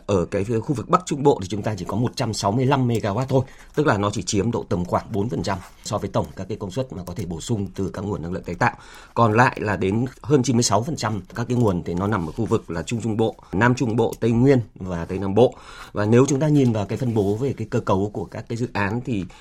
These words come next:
điện mặt trời chỉ có tám dự án với tổng công suất là khoảng hơn năm trăm megawatt. Ờ, còn điện gió thì là có bảy mươi bảy dự án với, ờ, tổng công suất khoảng, ờ, xấp xỉ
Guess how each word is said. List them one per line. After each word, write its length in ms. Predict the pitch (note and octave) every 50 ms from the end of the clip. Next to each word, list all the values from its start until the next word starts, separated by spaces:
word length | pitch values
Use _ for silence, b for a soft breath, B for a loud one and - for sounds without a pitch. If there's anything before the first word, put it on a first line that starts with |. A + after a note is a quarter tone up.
| B B
điện 200 | B - - -
mặt 100 | A2 G#2+ -
trời 320 | - C3 B2 A2 G#2 G2 F2+
chỉ 100 | - G2
có 100 | - -
tám 280 | F2+ - G2+ G2 A2 D3
dự 100 | D3+ - -
án 300 | - G#2 G#2 G2 A#2+ C3+
với 180 | B2+ A#2+ G2
tổng 220 | G2 - A#2+ F#2+ F2
công 140 | - G#2+ G2
suất 260 | - D3 D3+ - -
là 120 | - F2+
khoảng 220 | F2 - - D#2+ F2
hơn 200 | A2 A#2+ A2+ A#2
năm 160 | A#2+ A#2 G#2
trăm 260 | - - C3 A#2+ A2 G2+ - -
megawatt. 420 | G2+ A2+ G2+ G#2 F#2+ G2+ A#2+ C3 C3 B B B B B B B
Ờ, 220 | B E2 F#2 F#2 F2
còn 180 | A2+ G#2+ F#2+
điện 180 | G#2 A#2+ - G2+
gió 320 | G2+ A#2+ A2 A2 C3 D3+ D#3+
thì 180 | - C3 G#2 F#2+
là 180 | G#2+ G2 F2+
có 140 | F2 - F#2+
bảy 160 | - C3 A2
mươi 100 | F#2 G2+
bảy 200 | B2+ A2+ F#2+ D#2+
dự 140 | D2 F#2+ -
án 260 | - F2 F#2 F#2 G#2 A2+
với, 280 | A2+ G2+ G2+ G2 A2
ờ, 100 | A2+ A#2+ B2
tổng 160 | - G2+ E2 E2+
công 80 | F#2+
suất 140 | - C#3 C3 -
khoảng, 300 | - - F#2 D#2 D#2 D2
ờ, 140 | D#2 D#2+ D#2
xấp 160 | - C3+ -
xỉ 200 | - - A2 E2